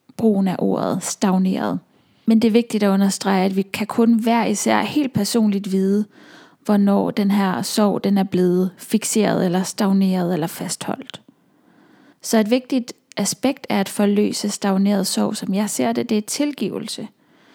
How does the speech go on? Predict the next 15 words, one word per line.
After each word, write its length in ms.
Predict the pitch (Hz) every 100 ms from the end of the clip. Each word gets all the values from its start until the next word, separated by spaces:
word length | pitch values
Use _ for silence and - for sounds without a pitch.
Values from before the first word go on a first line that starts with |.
| - - - _ _
Fordi 300 | - - 233 -
ofte, 680 | 247 247 - 262 247 247 247
nu 120 | 240 240
når 160 | 233
vi 120 | 220
føler 380 | 208 - 220 220 208
os 160 | 208
lidt 140 | 226 -
fikseret 520 | 233 - - 233 214
i 40 |
sorg, 440 | 202 226 220 - 214
så 140 | 233
er 300 | 226 - 208
der 160 | 240
et 60 | 226